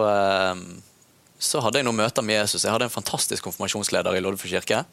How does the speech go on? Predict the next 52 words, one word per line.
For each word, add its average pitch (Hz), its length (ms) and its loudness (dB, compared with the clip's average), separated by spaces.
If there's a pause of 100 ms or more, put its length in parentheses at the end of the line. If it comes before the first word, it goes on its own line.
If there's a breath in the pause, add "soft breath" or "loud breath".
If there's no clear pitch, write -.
(420 loud breath)
som - 160 -6
hadde 95 160 -2
vært 95 160 -2
misjonær 110 560 0
i 101 160 0
utlandet, 117 760 0
i, 90 440 -4
i - 80 -20
Thailand, 139 560 0
og 92 220 -4
fortalt - 460 -4
oss 101 160 0
historier 98 400 0
om 90 100 -4
en 92 100 -4
levende 104 380 0
Gud, 139 240 0
og 147 60 0
det 123 100 2
husker - 180 0
jeg 113 80 2
gjorde 101 160 2
inntrykk 117 300 -6
på - 80 -8
meg. - 140 -10 (1120 loud breath)
Eh, 101 340 2
og 104 100 2
fra 165 160 2
den 156 160 0
tiden 101 280 0
så - 160 0
kalte - 460 -2
jeg 104 100 -2
nok - 280 -4
meg 95 200 0
en 87 120 -6
kristen. - 380 -2 (520)
Eh, 82 580 -10 (640)
men 110 140 0
jeg 123 80 2
visste 123 220 0
ikke - 200 -2
hva 104 120 2
det 85 100 0
egentlig 95 340 0
innebar, 82 360 -4
og 92 100 -2
det - 100 -8
preget 110 360 0
ikke 87 160 -2
livet 92 200 -2
mitt - 300 -8